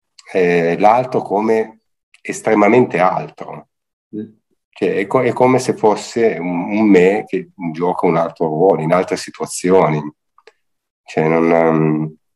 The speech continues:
Speaker 1: non so, eh, niente, volevo mettere un po' questa, questa cosa che si, che provo, che non,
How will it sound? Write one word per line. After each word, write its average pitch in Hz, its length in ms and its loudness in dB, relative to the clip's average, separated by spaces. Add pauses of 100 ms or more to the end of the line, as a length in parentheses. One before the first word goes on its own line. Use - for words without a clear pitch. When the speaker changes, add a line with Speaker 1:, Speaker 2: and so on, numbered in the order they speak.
(800)
Speaker 1:
non 113 120 -6
so, 78 260 0
eh, 85 420 -6
niente, 107 320 -6
volevo 80 180 -4
mettere 87 320 0
un 80 100 0
po' 82 200 0
questa, 80 580 -2 (1400)
questa - 300 -8
cosa 80 360 -4
che 82 100 -10
si, - 220 -12
che - 160 -6
provo, 82 500 -2
che 76 120 -14
non, 73 640 -8